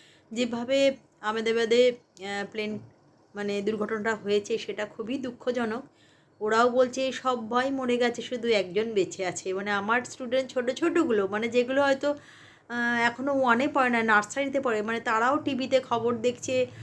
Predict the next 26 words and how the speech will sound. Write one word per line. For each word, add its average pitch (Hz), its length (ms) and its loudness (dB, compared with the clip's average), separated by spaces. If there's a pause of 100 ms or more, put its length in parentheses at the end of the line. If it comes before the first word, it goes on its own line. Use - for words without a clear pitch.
(240)
বাড়ির 233 360 6
বড়দের 233 400 2
মুখ 247 180 -2
থেকে 247 280 -6
শুনে 247 300 -4
শুনে 254 240 -6
তারাও, 247 480 4
আহ, 220 840 -4
বুঝে 233 280 4
গেছে 254 480 2 (280)
যে 226 100 0
বলছে, 226 320 2
"প্লেনে 254 420 0
আর 285 180 6
কোনো 262 160 2
দিন 277 140 -2
উঠবো 233 320 2
না।" 180 200 0
মানে 190 180 -6
ওদের 233 200 0
মনে 302 240 4
এরকম 277 340 2
একটা 285 200 -4
ব্যাপার 247 280 0
এসে 240 220 -2
গেছে 226 380 -4